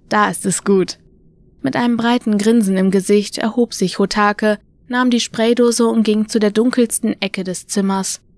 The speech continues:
Dort blieb er stehen und überlegte einen Moment. Schließlich pfiff er, womit er Nathaniel bedeutete, zu ihm zu kommen.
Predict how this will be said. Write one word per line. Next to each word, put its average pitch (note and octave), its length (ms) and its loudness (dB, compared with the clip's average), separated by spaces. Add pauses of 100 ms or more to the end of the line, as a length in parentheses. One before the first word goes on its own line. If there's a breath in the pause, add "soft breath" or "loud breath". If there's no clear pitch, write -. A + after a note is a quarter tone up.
(280)
Dort G3 260 0
blieb G3+ 220 -2
er G#3 100 0
stehen A#3 420 2
und A3 140 -2
überlegte A#3+ 680 0
einen F#3 300 -2
Moment. F#3+ 540 0 (920)
Schließlich A3 800 0
pfiff - 360 -2
er, G3+ 380 -2 (120)
womit A#3 380 0
er C4 100 -2
Nathaniel A#3 560 2
bedeutete, G#3 680 0
zu - 240 -4
ihm F#3 240 0
zu F#3+ 140 0
kommen. F#3+ 480 -2